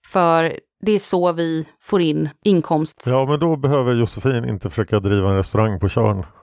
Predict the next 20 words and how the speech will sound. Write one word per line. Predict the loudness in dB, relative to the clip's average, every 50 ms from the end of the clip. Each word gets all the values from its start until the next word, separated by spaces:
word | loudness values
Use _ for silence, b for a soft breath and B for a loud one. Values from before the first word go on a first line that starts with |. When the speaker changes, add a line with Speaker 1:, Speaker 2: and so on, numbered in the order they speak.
| b -2
Speaker 2:
utan | 0 0 0 2 0 0 0 0
kan | 0 -2 0
koncentrera | 2 0 0 0 -2 -4 0 2 4 4
sig | 4 2 -2 0
på | 0 -2
podda. | -2 2 2 2 2 4 2 2 2 0 _ -4
Speaker 1:
Mhm. | 0 0 2 2 2 2 2 2 2 0 -2 -6 _ _ _ _ _ _
Precis, | -2 -2 -2 -2 0 0 2 2 2 -2 -2
det | -2 -2
går | 0 2 0
dåligt | 0 2 0 2 2 2 2 2 0 -2 -4 -6
för | -6 -4 -2
mig. | -2 0 -2 -2 -4 -6 _ _ _ _ _ _ _ _ _ _ _ _ _ _ _ _ _ -6
Speaker 2:
Och | -2 -2 0
din | 0 0 0 0
restaurang. | -2 -2 -2 0 0 0 0 2
Speaker 1:
Och | 2
min | 2 2 2 2
restaurang, | 2 0 0 0 0 0 0 0 -2
ja. | -2 -2 -2